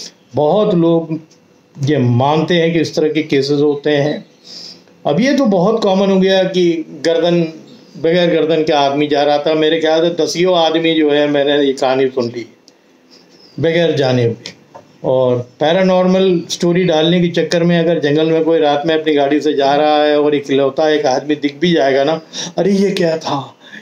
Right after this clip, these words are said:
ये क्या दिख गया?" और गाड़ी से निकलो, जल्दी चलो। है कुछ नहीं, हो सकता है कोई बूढ़ी औरत हो जो, अम, जिसका दिमाग थोड़ा सा हल्का हो गया हो, अकेले, नहीं तो जंगल में और कौन जाएगा?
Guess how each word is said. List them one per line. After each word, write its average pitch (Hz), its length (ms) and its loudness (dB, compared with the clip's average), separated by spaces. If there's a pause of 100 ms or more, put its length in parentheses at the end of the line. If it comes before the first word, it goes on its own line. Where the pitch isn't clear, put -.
(120)
ये 202 160 0
क्या 202 180 -2
दिख 185 160 0
गया?" 151 460 -2 (320)
और 165 120 0
गाड़ी 170 280 2
से 180 100 2
निकलो, 185 320 2
जल्दी 180 280 0
चलो। 160 360 -2 (720)
है 220 160 2
कुछ 214 240 0
नहीं, 220 160 2
हो 190 160 0
सकता 196 300 0
है 196 140 2
कोई 190 240 0
बूढ़ी 175 300 0
औरत 175 360 0
हो 175 240 2
जो, 156 440 0 (640)
अम, 127 540 0 (400)
जिसका 143 280 0
दिमाग 156 440 0
थोड़ा 156 200 0
सा 151 180 0
हल्का 135 300 0
हो 147 180 2
गया 151 200 2
हो, 147 540 0
अकेले, 143 360 0
नहीं 151 100 0
तो 151 120 -2
जंगल 160 280 0
में 196 100 2
और 208 100 0
कौन 220 220 0
जाएगा? 139 400 -2